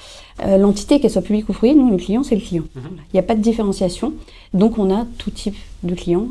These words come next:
Speaker 1: Et quand tu parles d'entreprise, on a des gros groupes. C'est des groupes qui font trois milliards, trente milliards, mais la, une boîte qui fait, euh, deux cent cinquante mille euros, c'est...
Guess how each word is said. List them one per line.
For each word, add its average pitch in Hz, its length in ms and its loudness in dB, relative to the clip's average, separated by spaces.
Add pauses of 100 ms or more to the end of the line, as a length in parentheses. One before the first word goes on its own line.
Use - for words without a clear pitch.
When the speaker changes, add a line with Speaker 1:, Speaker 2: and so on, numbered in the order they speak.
Speaker 1:
Et 185 100 -2
quand 190 160 -4
tu - 100 -10
parles 190 180 -2
d'entreprise, 180 500 2
on 180 80 4
a 160 140 0
des 160 180 -2
gros 170 180 -2
groupes. 208 360 4 (140)
C'est - 120 -8
des 170 100 0
groupes 185 200 2
qui - 100 -16
font 160 140 0
trois 156 180 -6
milliards, 170 360 0
trente - 240 -6
milliards, 170 360 0
mais 185 160 4
la, 175 100 0 (440)
une 196 180 4
boîte 190 200 2
qui - 140 -8
fait, 214 300 0
euh, 190 60 0
deux 175 100 -2
cent 190 140 -2
cinquante 196 360 -4
mille 175 120 2
euros, 202 260 -4
c'est... - 180 -16